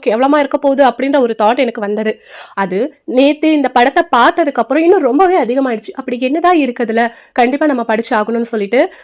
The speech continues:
ஒண்ணும் இல்லைங்க, just கொஞ்சம் தான் எடுத்து படிச்சேன். அதை படிக்க படிக்கவே, "அட பாவிங்களா, இப்படியேப்பட்ட அழகான திருக்குறள்களை எங்க கிட்ட இருந்து திட்டம் போட்டே மறைச்சிட்டீங்களே" அப்படின்ற மாதிரியான ஒரு எண்ணம் தான் எனக்கு உருவாச்சுங்க.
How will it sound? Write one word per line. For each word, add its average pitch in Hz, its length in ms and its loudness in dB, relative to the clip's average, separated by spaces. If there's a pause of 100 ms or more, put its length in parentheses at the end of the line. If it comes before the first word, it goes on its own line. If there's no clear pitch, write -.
(140)
ஒண்ணும் 302 220 4
இல்லைங்க, 370 280 6 (220)
just 247 240 -4
கொஞ்சம் 262 360 0
தான் 302 120 2
எடுத்து 254 260 0
படிச்சேன். 233 380 -4 (240)
அதை 226 160 2
படிக்க 311 340 2
படிக்கவே, 285 500 0
"அட 226 360 -2
பாவிங்களா, 247 500 0 (280)
இப்படியேப்பட்ட 349 720 4
அழகான 294 520 4
திருக்குறள்களை 311 560 2
எங்க 254 160 0
கிட்ட 269 180 -2
இருந்து 320 220 0
திட்டம் 262 240 -2
போட்டே 311 260 0
மறைச்சிட்டீங்களே" 254 600 0 (500)
அப்படின்ற 427 380 4
மாதிரியான 359 400 4
ஒரு 254 220 0
எண்ணம் 294 260 2
தான் 320 160 2
எனக்கு 226 320 -2
உருவாச்சுங்க. 233 480 -2